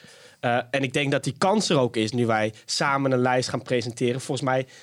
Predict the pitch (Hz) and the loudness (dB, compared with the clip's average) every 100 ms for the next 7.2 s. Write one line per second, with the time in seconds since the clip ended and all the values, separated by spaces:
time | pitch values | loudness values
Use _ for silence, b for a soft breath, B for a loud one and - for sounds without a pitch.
0 | B - 131 135 135 143 135 135 120 - | B -6 -2 -2 -2 -2 0 0 -2 -2
1 | 240 180 147 135 147 143 127 147 156 151 | 2 2 2 2 2 0 2 2 4 2
2 | 151 135 - 151 156 151 143 147 143 B | 0 -4 0 0 2 0 0 0 -2 B
3 | B B 143 - 214 - 156 - 160 147 | B B -4 0 -2 -2 -4 -2 0 0
4 | - 143 - 175 165 170 170 156 151 143 | -2 -4 -2 0 4 4 2 0 0 0
5 | 131 160 165 165 - 156 180 220 B B | -2 0 0 0 -8 -4 -4 -4 B B
6 | - 117 104 131 101 123 135 175 143 135 | -6 -4 0 -2 0 0 2 2 2 2
7 | 139 123 | 0 -2